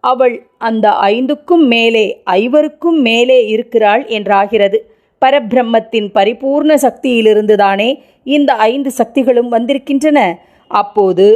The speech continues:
அதுதானே எல்லாவற்றுக்கும் மேலானதாக இருக்க வேண்டும்.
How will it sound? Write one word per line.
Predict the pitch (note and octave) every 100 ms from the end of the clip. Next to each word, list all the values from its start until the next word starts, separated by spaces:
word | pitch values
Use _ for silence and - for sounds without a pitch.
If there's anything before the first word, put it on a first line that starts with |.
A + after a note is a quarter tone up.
| -
அதுதானே | F#3 G3 B3 B3+ C4 D4+
எல்லாவற்றுக்கும் | C4+ A#3 C4 B3+ B3+ B3+ - C4 A3+
மேலானதாக | A3+ A#3+ C4 B3+ B3 A#3+ B3+
இருக்க | A#3+ A#3+ B3+
வேண்டும். | A#3 A3+ A3+ E4